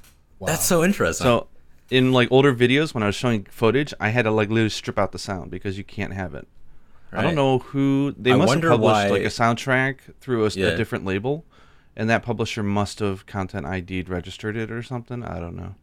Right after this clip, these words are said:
Speaker 2: Yeah.
Speaker 1: But to give you, to give you an idea how bad it is, uh, just the other day, I live streamed Final Fantasy seven, the,
Speaker 2: Mm-hmm.
Speaker 1: um, episode intermission, the D L C, and I got a Content I D claim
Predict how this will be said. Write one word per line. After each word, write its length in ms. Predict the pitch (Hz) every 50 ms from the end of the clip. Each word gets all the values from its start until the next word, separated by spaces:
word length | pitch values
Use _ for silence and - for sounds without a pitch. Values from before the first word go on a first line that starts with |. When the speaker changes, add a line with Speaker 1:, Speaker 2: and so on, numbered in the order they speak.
| _ _ _ -
Speaker 2:
Yeah. 240 | - 98 92 87 165
Speaker 1:
But 120 | 160 -
to 80 | 202 196
give 180 | 160 240 240 208
you, 340 | 233 226 214 190 - - - -
to 60 | 185
give 140 | 165 208 196
you 60 | 208 190
an 80 | 175
idea 440 | 165 156 147 127 123 147 151 147 131
how 180 | 123 135 135 127
bad 360 | 110 107 127 123 127 135 139
it 120 | 143 143 147
is, 400 | 151 156 160 156 131 - - -
uh, 280 | 151 135 127 120 120 117
just 460 | 120 113 117 131 160 160 - - 127
the 140 | 143 143 143
other 160 | 135 131 127
day, 360 | 117 131 131 123 117 110 - - -
I 260 | 135 131 123 123 120 110 107 117
live 360 | 120 127 131 135 139 151 143
streamed 540 | - - - 151 147 135 127 127 123 113 -
Final 300 | - - 135 135 139 135
Fantasy 420 | - - 131 127 131 117 107 117
seven, 680 | 113 - - - - 139 131 120 113 113 107 117 127 - - _ _ _ - _ _ _ -
the, 240 | 120 113 143 135 131
Speaker 2:
Mm-hmm. 80 | 131 123 120 117 113
Speaker 1:
um, 60 | 117 -
episode 340 | - 147 - - - 156 139
intermission, 520 | 143 139 135 131 127 131 135 - - 160
the 80 | 139 131
D 100 | 117 131
L 140 | 131 127 123
C, 320 | 120 - - 127 143 196 - - _ - - _ _ _ _ _ _ _ _ _ _ _ _ _ _ -
and 400 | 180 170 165 160 160 151 151 147 -
I 140 | 160 151 165
got 220 | 151 185 196 202 196
a 60 | 175
Content 600 | - - - - 196 220 220 - 202 185 151 -
I 120 | 160 147 139
D 260 | 123 117 147 165 160
claim 580 | - - - 156 143 131 127 131 151 180 185